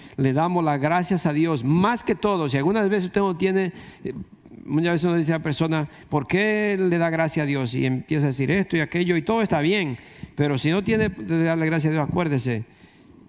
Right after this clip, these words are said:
"Yo le doy gracias a Dios porque me salvó. Yo le doy gracias a Dios porque Él pagó el precio que yo no podía pagar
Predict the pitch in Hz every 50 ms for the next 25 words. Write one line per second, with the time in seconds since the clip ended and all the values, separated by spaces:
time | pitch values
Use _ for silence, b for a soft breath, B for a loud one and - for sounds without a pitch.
0 | - - - - 139 139 139 139 139 135 135 135 139 127 - 135 117 113 113 113
1 | 127 139 139 135 127 - - - 123 113 - 123 113 110 107 - - 104 104 101
2 | 107 113 113 110 110 - _ - - _ _ _ _ - - - - - - 139
3 | 147 151 151 143 143 139 131 139 135 139 135 127 - 135 117 - 113 107 113 120
4 | 131 135 139 127 117 - - - - B B B B B B B B B - -
5 | - 120 110 - - 135 131 117 127 117 117 123 127 120 107 - - 123 135 139
6 | 127 - - - - - 110 104 113 117 120 120 120 123 131 143 139 - 139 131
7 | 120 131 139 143 131 - 123 113 120 127 143 -